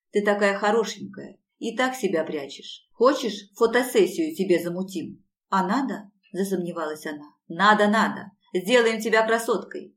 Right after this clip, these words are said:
Нарядим, подберем хороший фон. Дима потом жалеть будет, что не отвечал». «Хорошо», сдалась Эстер. «А кто будет фотографировать?» «Милана, только не кривься. У нее хорошая камера,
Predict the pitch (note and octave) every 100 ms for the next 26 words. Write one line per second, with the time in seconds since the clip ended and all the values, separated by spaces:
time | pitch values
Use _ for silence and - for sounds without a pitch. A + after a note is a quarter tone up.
0 | _ F3+ F3+ G3+ F#3 - - - F#3 F3
1 | G3 A3+ A3+ G#3 G3+ G3 G#3 - D3+ G3+
2 | _ _ _ E3+ G3+ F#3 F3+ F#3 F#3 F3
3 | G#3 G3 - - D3 C3+ - D#3 D#3+ D#3+
4 | E3+ - C#3+ - _ _ _ _ - G#3
5 | A3 - E3+ E3+ _ _ _ D#3 F3 D#3+
6 | E3 D#3+ - D3+ - _ _ _ - F#3+
7 | F#3+ C4+ G#3+ G#3+ G#3+ G#3 G3+ F#3 F3 -
8 | D#3+ E3+ F#3+ G3 - _ _ F3 A3 G#3
9 | D3+ C3+ - _ - G#3+ C#4 D#4 D4 C#4
10 | C#4+ D#3+ - - - _ _ - G#3+ G#3+
11 | A3+ A3+ A3 G#3+ A3 G#3 G#3+ C#3+ C3+ C3+